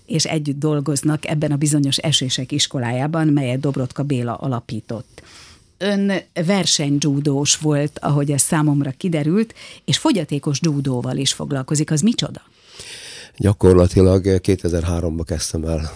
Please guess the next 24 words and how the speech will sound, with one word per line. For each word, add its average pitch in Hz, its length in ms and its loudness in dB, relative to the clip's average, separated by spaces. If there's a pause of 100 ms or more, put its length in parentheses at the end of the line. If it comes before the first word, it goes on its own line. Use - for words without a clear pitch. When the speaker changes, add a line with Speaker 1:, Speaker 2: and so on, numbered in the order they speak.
Speaker 2:
azzal 85 260 -4
a 82 80 -2
gondolattal 87 520 -2
foglalkozni, 85 600 -2
és, 85 300 -2
és 90 120 -10
nagyon 85 220 -2
hamar 82 240 -2
sikerült 85 440 -4
megvalósítani, 85 880 0 (520)
hogy, 90 260 0
ö, 90 360 2
a 85 120 -2
gyerekekhez 87 560 0
elvisszük 82 560 -4 (140)
magát 76 400 -4
a 85 80 -2
judót, 92 380 -2
és 90 120 0
terápiás 76 680 -4
jelleggel 73 600 -4
elkezdjük - 460 -8
oktatni - 480 -8
őket. 71 340 -12